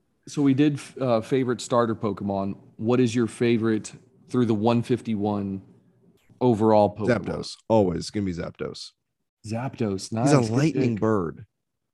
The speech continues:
Speaker 2: Also, I wasted my Master Ball on him the first time I played, so I'll never forget that, that choice that I made.
Speaker 1: <laughs>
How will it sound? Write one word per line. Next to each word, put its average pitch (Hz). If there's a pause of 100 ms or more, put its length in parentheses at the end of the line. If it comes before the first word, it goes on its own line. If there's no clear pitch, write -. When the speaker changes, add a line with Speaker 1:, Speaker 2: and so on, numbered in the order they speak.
(460)
Speaker 2:
Also, 127
I 98
wasted 98
my 87
Master 85
Ball 85
on 82
him 82
the 82
first 85
time 85
I 85
played, 87
so 87
I'll 82
never 85
forget 90 (120)
that, 82 (320)
that - (100)
choice -
that -
I - (120)
made. -
Speaker 1:
<laughs> -